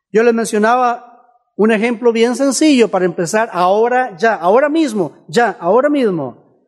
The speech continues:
acerca del segundo diezmo. No dejen que pase el tiempo, hermanos. Primero hay que asumir la responsabilidad personal. Número dos, hay que empezar ahora.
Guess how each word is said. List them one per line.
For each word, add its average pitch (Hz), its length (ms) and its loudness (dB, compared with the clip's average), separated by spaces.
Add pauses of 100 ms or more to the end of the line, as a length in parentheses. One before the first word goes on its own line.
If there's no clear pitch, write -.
(140)
acerca 220 380 0
del 220 120 4
segundo 208 420 0
diezmo. 214 580 0 (1400)
No 247 180 0
dejen 220 600 0
que 160 100 -10
pase 185 280 -4
el 180 100 -8
tiempo, 208 320 -4
hermanos. 196 800 -4 (760)
Primero 208 340 2
hay 294 80 -2
que 262 80 -2
asumir 240 500 -2
la 226 120 2
responsabilidad 208 840 -4
personal. 226 720 -6 (500)
Número 214 260 4
dos, 196 100 2
hay 214 80 0
que 226 60 -4
empezar 202 500 -4
ahora. 165 640 0